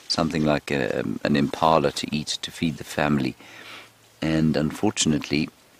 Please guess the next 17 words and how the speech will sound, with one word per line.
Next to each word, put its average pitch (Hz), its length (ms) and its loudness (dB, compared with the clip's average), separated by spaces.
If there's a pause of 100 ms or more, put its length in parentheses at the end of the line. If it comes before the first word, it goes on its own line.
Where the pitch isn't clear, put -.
(120)
a - 60 -4
byproduct 78 840 2
of 67 360 0
snaring, 92 680 6 (520)
which - 240 -4
is 73 140 -2
a, 73 260 2 (420)
it's - 180 0
a - 40 -6
particularly 73 640 0
cruel 82 420 2
way 76 300 6
of - 260 0
trying 73 280 0
to - 100 -8
hunt 90 240 0
something, 67 440 0